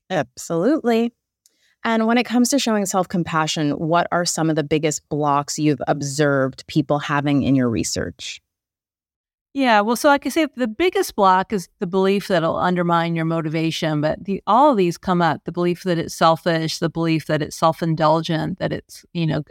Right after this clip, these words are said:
Speaker 2: a form of self-pity. But there's another block that comes up, which is the belief that some people feel worthy of self-compassion.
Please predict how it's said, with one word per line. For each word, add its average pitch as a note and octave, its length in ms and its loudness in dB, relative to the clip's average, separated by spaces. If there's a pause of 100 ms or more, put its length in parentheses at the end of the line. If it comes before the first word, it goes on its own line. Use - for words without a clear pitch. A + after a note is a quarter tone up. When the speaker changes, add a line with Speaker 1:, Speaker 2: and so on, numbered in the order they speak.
Speaker 2:
a E3 60 -12
form E3+ 260 0
of D#3+ 80 0
self-pity. D#3+ 640 -2 (720)
But D#4+ 120 -8
there's E4+ 180 0
another D#4 460 2
block E3 500 2 (140)
that - 140 -8
comes F#3 320 -2
up, E3 220 0
which F3+ 220 -6
is F#3 180 0
the F#3+ 60 -6
belief F#3+ 300 0
that - 180 -4
some F#4+ 220 0
people D4 440 2
feel A3 220 2
worthy F#3+ 460 2
of C#3 160 -2
self-compassion. - 840 -8